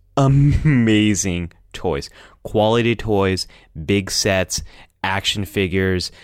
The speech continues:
a scale to the action figure that has been, um, ha-, that has continued in time for a long time throughout every iteration of the film, like, n-,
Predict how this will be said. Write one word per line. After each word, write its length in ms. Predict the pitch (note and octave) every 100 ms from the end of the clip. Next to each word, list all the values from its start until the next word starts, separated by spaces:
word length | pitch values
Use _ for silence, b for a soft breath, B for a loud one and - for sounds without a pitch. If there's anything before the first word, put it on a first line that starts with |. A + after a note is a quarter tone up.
| B -
a 80 | G#2+
scale 800 | - - - A2+ G#2 A2 A#2 B2
to 140 | -
the 80 | G#2+
action 340 | E2 G2+ - A2
figure 280 | G#2+ G#2 G2+
that 180 | F#2 E2+
has 220 | G2 F2
been, 380 | G2 F#2 F2 F2 B B B -
um, 540 | F#2 F2 E2 E2 - -
ha-, 120 | G#2 -
that 180 | G#2
has 140 | G2 F2
continued 520 | - G#2+ B2 A#2+ A2
in 100 | G#2+
time 360 | - A2 A2 A2
for 140 | A2
a 60 | F2
long 340 | G2 G#2+ G2+
time 520 | - - A#2 A#2 A2 G#2+ B B B
throughout 280 | G#2 G2+ G2+
every 300 | A2+ G#2+ A#2+
iteration 420 | G#2+ G#2 G#2 - A2
of 60 |
the 80 | F#2
film, 460 | - C3+ B2+ B2 A#2+
like, 220 | G2 -
n-, 320 | G2 G#2 A#2